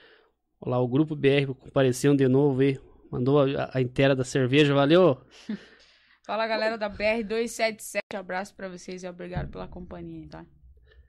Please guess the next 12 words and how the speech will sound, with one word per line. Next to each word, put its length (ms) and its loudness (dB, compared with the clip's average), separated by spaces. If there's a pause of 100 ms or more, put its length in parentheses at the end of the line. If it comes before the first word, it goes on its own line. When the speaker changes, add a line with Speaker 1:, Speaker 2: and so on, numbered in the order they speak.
(1600)
Speaker 1:
O, 680 -6 (840)
você 140 -16
tá 120 -4
fa-, 300 -6
é, 180 -2
ia 100 -4
contar 380 -6
do, 340 -6
dos 200 -12
instrumentos 500 -2
que 60 -14
você, 440 -4